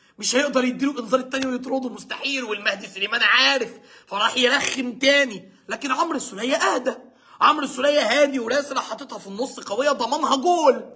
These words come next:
لكن امام عاشور راح مطوق، شاطها جت لي هنا، جت في دماغ عادل شكل في المدرج. كره اتشاطت جت في دماغ عادل شكل حرفيًا، ردت عندي هنا في الشقه.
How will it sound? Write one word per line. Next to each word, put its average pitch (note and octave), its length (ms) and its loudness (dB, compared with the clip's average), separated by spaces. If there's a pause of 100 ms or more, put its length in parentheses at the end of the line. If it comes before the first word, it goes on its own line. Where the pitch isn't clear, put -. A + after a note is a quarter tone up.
(560)
لكن C4+ 300 2
امام D4 180 4
عاشور C#4 300 0
راح - 140 2
مطوق، F4 600 0
شاطها F#4 460 2
جت - 260 2
لي A3+ 180 0
هنا، G3+ 80 -2
جت D#4+ 180 2
في E4 100 -6
دماغ D4+ 240 0
عادل D4 220 2
شكل A3+ 340 -2
في - 80 -12
المدرج. F#3 440 -4 (400)
كره F4+ 220 4
اتشاطت F#4+ 640 2
جت C#4 220 2
في E4 160 -2
دماغ D4 280 2
عادل E4 260 0
شكل E4 320 2
حرفيًا، F#4 460 -2 (300)
ردت F4+ 340 4
عندي D4+ 320 4
هنا D4+ 80 2
في - 80 -2
الشقه. - 420 -2